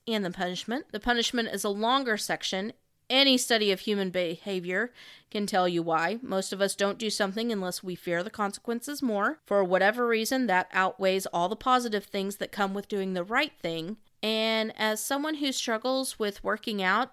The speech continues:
as I hate it for the most part, I get this concept on a deep personal level. Also, if there were a punishment for people putting up their carts,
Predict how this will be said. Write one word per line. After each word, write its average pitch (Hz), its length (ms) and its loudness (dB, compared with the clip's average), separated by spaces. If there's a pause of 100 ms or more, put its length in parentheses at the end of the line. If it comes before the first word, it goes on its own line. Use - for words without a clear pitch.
as 180 160 -2 (100)
I 190 160 2
hate 220 540 -4
it 294 360 -4
for 311 120 -4
the 302 40 -2
most 311 300 -2
part, 339 380 -2 (100)
I 202 60 0
get 220 240 -4
this - 160 -8
concept 190 680 -8
on 190 140 -6
a 185 160 -10 (220)
deep 190 300 -8
personal 262 520 -10
level. 294 440 -8 (120)
Also, 320 540 -4 (100)
if 196 140 -8
there 202 160 0
were 185 160 0
a 165 60 -4
punishment 208 600 -2
for 185 120 -10
people 214 380 -4
putting 185 300 -6
up 190 180 -8
their 202 120 -6
carts, 180 540 -10